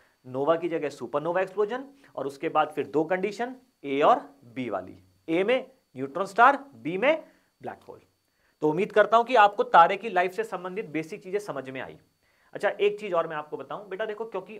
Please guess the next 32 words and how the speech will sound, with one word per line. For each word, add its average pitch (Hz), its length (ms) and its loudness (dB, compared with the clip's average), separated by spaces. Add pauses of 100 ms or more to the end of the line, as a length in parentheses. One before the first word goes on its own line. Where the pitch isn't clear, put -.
(100)
ऑनलाइन 165 340 -6
क्लासेस 170 360 -10
होती 143 200 -12
है 220 40 -10
ना, 240 60 -8
तो 226 120 -12
ऑनलाइन 170 400 -10
क्लासेस 147 440 -10
में 214 240 -14 (320)
जो 139 100 -6
है 180 220 -4
बच्चे 147 320 -6
के 190 180 -10
पास 208 280 -8
लिमिटेड 185 500 -8
मैटर 185 240 -10
पहुंच 120 260 -8
पाता - 300 -14
है, - 160 -20 (340)
क्योंकि 226 240 -2
जब 196 300 -2
बच्चा 208 300 0
यहां 220 180 0
समक्ष 220 440 0
होता 127 220 0
है 95 140 -10 (120)
तो 202 60 0
उसमें 214 380 -2
क्या 226 420 -4
फर्क 202 360 -6
पड़ता 151 280 -4
है, 233 180 -8